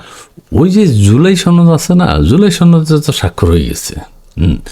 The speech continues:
আমাদের প্রধান উপদেষ্টা বিশ্বজয়ের মতো স্বাক্ষর করছেন। হ্যাঁ, এগুলা জাদুঘরে থাকি যাবে সব।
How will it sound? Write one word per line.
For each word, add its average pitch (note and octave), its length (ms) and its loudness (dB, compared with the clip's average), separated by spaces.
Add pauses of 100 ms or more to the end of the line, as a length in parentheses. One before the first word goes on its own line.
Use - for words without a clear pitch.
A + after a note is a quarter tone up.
(320)
আমাদের D#2+ 340 0
প্রধান C3 400 0
উপদেষ্টা C3 680 -2 (220)
বিশ্বজয়ের G#2 960 0
মতো E2+ 280 0
স্বাক্ষর - 420 -4
করছেন। - 440 -8 (760)
হ্যাঁ, A#3 300 0
এগুলা D#3 260 0
জাদুঘরে C3 480 0
থাকি G2 300 -2
যাবে - 200 -2
সব। - 180 -6